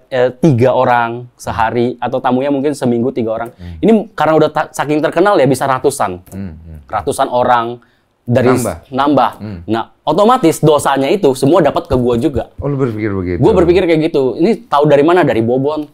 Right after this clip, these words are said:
Speaker 1: Lu bikin videonya, videonya rame lagi kan, juta-jutaan kan. Akhirnya pada penasaran karena kan cantik gitu kan, di-follow lah.
Speaker 2: Eh, lu berpikir
Speaker 1: Gua
Speaker 2: bagus
Speaker 1: berpikir
Speaker 2: ya,
Speaker 1: gitu.
Speaker 2: Bobonnya?
Speaker 1: Jadi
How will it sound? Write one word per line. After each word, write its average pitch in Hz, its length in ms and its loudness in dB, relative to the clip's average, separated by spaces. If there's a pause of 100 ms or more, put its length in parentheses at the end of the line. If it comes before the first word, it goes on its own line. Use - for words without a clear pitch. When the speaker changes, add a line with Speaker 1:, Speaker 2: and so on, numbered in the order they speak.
Speaker 1:
Lu 147 140 -2
bikin 135 240 0
videonya, 135 400 0
videonya 131 320 2
rame 175 320 0
lagi 113 220 -4
kan, 120 180 -4
juta-jutaan 117 560 -4
kan. 104 160 -10 (580)
Akhirnya 131 300 -6
pada 120 220 2
penasaran 120 540 -4
karena 120 200 -4
kan 156 140 0
cantik 123 340 -2
gitu 107 200 -8
kan, 101 120 -10
di-follow 101 480 -6
lah. 135 120 -14 (680)
Speaker 2:
Eh, 220 100 -6
lu 226 180 -4
berpikir 214 520 -6
Speaker 1:
Gua 175 220 -2
Speaker 2:
bagus 190 80 2
Speaker 1:
berpikir 180 200 0
Speaker 2:
ya, 190 80 0
Speaker 1:
gitu. 170 200 -2
Speaker 2:
Bobonnya? 226 560 -4
Speaker 1:
Jadi 180 420 -2